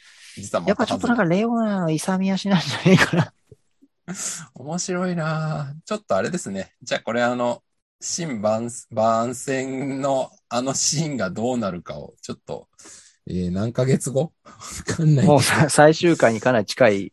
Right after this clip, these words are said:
Speaker 2: あの、
Speaker 1: ね、
Speaker 2: 頃になりますね、
Speaker 1: だいぶ近いっすよね。
Speaker 2: これね。
Speaker 1: だって、まだ今年が今十一月でしょ。多分、
Speaker 2: はい。
Speaker 1: 大の大冒険は
Speaker 2: 多分年明けて、
Speaker 1: 来年の九月だから、多分、
Speaker 2: えー、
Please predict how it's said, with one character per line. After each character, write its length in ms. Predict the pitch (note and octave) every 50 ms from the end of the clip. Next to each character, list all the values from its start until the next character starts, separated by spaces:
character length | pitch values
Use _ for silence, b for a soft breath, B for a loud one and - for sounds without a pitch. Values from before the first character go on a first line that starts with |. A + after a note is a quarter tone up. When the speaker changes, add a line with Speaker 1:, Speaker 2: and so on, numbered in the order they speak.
| - A2+
Speaker 2:
あ 100 | G#2 G#2
の、 60 | -
Speaker 1:
ね、 100 | - -
Speaker 2:
頃 180 | - A2 G2+ F2+
に 80 | G2
な 140 | G2 G#2 G#2+
り 60 | C#3+
ま 80 | C3+ C3
す 20 |
ね、 20 | C#3
Speaker 1:
だ 0 |
い 20 |
ぶ 0 |
近 240 | - - - - C3+
い 40 | A#2+
っ 20 | G2+
す 180 | F#2+ D#2 - D#2+
よ 60 | E2
ね。 80 | E2 A#2
Speaker 2:
こ 40 | F#3
れ 60 | -
ね。 0 |
Speaker 1:
だ 100 | - F#2
っ 40 | - - _ -
て、 180 | - - C#2+ E2
ま 160 | F2+ A#2 E3
だ 280 | C#3 F#2+ D#2+ D2+ C#2+ C#2+ - -
今 100 | - -
年 580 | A2 G#2+ - - - - G#2 G2+ G2+ G#2 G2+ G2+
が 180 | G2+ G2+ G2+
今 220 | G#2 G#2+ G2 F2+ F2
十 140 | E2 G2 G2 F2+ A2
一 260 | G#2 - - - A2+
月 240 | A2+ A2+ - - A2
で 80 | F#2
し 80 | - -
ょ。 60 | G2+
多 120 | - - A#2
分、 140 | A2 G2+ F#2+
Speaker 2:
は 120 | F#2+ F#2
い。 20 | F#2
Speaker 1:
大 180 | G2 G#2+ A2
の 100 | G2+ F#2+
大 140 | G2+ F#2 F2+
冒 100 | F2+ F#2
険 200 | - - F2+ A2+
は 60 | G2 F2+
Speaker 2:
多 40 |
分 120 | F2+ B2 A2+
年 20 | F2+
明 60 | F#2
け 0 |
て、 180 | A#2+ A#2 A#2
Speaker 1:
来 40 | A2+ G#2+
年 100 | G2+ G2+
の 100 | G2+ G2
九 180 | - - A2
月 300 | G2 G2 F#2 - - E2+
だ 120 | D#2+ E2+ D#2+
か 140 | - E2+
ら、 260 | F2 F2 E2+ E2+ - -
多 120 | - E3+ F#3
分、 100 | D#3 A#2
Speaker 2:
え 360 | G2+ F#2+ F#2+ F#2 - G2+
ー、 20 | -